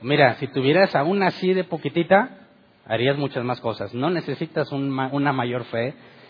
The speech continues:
ya que no se trata de tener un tamaño de fe. Es decir, la palabra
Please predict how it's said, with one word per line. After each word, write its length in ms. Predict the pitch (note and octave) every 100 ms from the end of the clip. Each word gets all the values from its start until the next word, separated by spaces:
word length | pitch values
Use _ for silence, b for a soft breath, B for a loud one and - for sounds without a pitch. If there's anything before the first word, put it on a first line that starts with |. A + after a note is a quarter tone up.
| B -
ya 180 | C#3
que 120 | C#3 D3+
no 100 | D#3
se 140 | E3
trata 280 | D#3+ D3+ D#3
de 120 | D3
tener 480 | C#3+ B2 B2+ C#3 C#3+ - - - - - - - b b b b b - -
un 240 | E3 E3
tamaño 600 | - D3+ C#3+ D#3+ F#3 E3
de 140 | B2+ A#2
fe. 220 | A#2+ A2+
Es 60 | B2+
decir, 320 | C3+ C#3+ A#2+
la 120 | A#2+
palabra 840 | A#2+ C3 C#3 D#3+ E3+ C#3+ A2 -